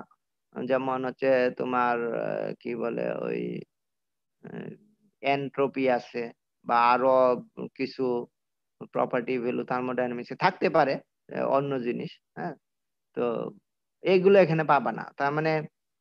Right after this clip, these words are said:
তোমার ওই সাতটা প্রপার্টি, যে ডেটাগুলো, যে এয়ার ওয়াটার সিস্টেমের যেখান থেকে পাবা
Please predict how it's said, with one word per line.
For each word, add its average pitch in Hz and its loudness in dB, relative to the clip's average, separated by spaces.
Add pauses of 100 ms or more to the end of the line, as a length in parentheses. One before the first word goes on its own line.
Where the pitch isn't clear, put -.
(160)
তোমার 143 2
ওই 139 4 (500)
সাতটা 185 4
প্রপার্টি, 175 2 (960)
যে 127 2 (720)
ডেটাগুলো, 139 2
যে 123 0 (1300)
এয়ার 139 6
ওয়াটার 135 2
সিস্টেমের 127 -4
যেখান 135 -6
থেকে 135 -2
পাবা 123 0